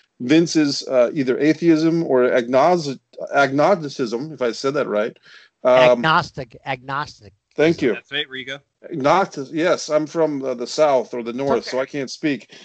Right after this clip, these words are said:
Speaker 1: But, uh, in any event, they, they had to take that behind the scenes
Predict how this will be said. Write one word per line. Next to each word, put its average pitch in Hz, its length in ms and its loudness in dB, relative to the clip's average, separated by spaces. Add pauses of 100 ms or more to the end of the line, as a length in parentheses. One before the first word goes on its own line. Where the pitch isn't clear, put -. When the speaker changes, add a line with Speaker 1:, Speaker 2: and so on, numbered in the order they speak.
(120)
Speaker 1:
But, 165 220 8
uh, 160 240 8
in 175 100 0
any 208 160 0
event, 156 380 -2
they, 160 240 -8 (260)
they 160 140 -4
had 196 220 -2
to 185 60 -6
take 190 340 -6
that 165 340 -2 (300)
behind 170 400 -6
the 160 60 -6
scenes 170 760 -8